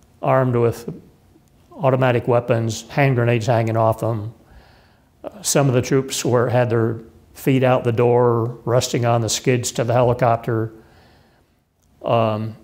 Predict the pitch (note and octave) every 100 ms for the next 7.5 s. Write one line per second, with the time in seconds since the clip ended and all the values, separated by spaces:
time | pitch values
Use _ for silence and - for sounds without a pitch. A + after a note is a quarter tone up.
0 | - - A#2 - D3+ D3 B2+ C#3+ C3+ B2+
1 | - - B2+ A#2+ B2 A#2+ A2 C3+ B2+ A#2
2 | A#2 - - D#3 D#3 A#2+ A#2 A2+ A#2+ -
3 | B2 G#2+ A#2 A#2 - _ _ _ F#3+ C3+
4 | B2+ B2 C3+ B2+ A#2+ C3+ C#3 C#3+ A#2+ G#2+
5 | G#2 G#2 - - _ _ _ _ _ _
6 | _ _ _ _ _ _ _ _ _ _
7 | B2+ A#2 G#2+ G#2 A#2